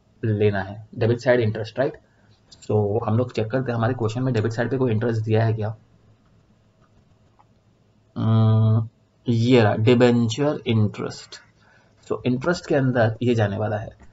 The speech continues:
So मैं क्या करता हूँ, डायरेक्टली यहाँ लिखता हूँ less interest, क्योंकि एक ही है which is interest on debentures, तो हम लोग directly third column में लिख देंगे,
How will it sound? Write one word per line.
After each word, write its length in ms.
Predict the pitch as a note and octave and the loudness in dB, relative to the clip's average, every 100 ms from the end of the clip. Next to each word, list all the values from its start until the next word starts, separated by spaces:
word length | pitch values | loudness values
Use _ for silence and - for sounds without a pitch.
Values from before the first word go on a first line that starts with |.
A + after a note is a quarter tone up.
| _ - | _ -10
So 80 | |
मैं 240 | A2+ G#2+ A2 | -2 0 2
क्या 160 | B2 | 0
करता 280 | - A2+ A2+ | 2 0 0
हूँ, 220 | A2 A2+ | 0 -2
डायरेक्टली 380 | - A2 A2 A2+ | -2 2 2 2
यहाँ 120 | A2 | 0
लिखता 200 | G#2+ A2 | -2 -2
हूँ 80 | G#2+ | -2
less 520 | G#2 C#3+ - - - - _ _ _ _ _ _ _ _ _ _ _ _ _ - | 0 -2 -4 -14 -18 -20 _ _ _ _ _ _ _ _ _ _ _ _ _ -4
interest, 520 | A2 A2 C3 C3 - - - | -2 0 -2 -6 -10 -14 -4
क्योंकि 240 | C#3+ - E3+ | -2 0 4
एक 280 | F#3 F#3+ | 4 4
ही 120 | G3+ D#3 | 2 2
है 200 | A#2 C3+ - _ _ _ _ _ _ _ _ | 0 -2 -10 _ _ _ _ _ _ _ _
which 160 | A2+ A#2+ | -6 -2
is 180 | C#3 C3+ - _ _ _ _ _ _ - | -2 -4 -12 _ _ _ _ _ _ -6
interest 540 | A2+ A2+ C3+ C3 - - - | -4 -2 -4 -4 -12 -8 -2
on 280 | B2+ D3 D#3+ A#2+ | 0 0 0 0
debentures, 840 | A2 G#2+ G#2+ G#2+ - A#2 G#2+ A2+ - _ _ _ _ _ | 2 2 0 0 -2 0 0 -2 -10 _ _ _ _ _
तो 40 | C3 | -2
हम 40 | |
लोग 120 | D3+ | 0
directly 340 | A#2+ A2 A2+ C#3+ | 2 2 2 0
third 220 | A#2 A2 | 0 2
column 220 | A2 G#2+ | 2 2
में 80 | G#2+ | 0
लिख 160 | G2 - | -2 -6
देंगे, 260 | - - | -12 -14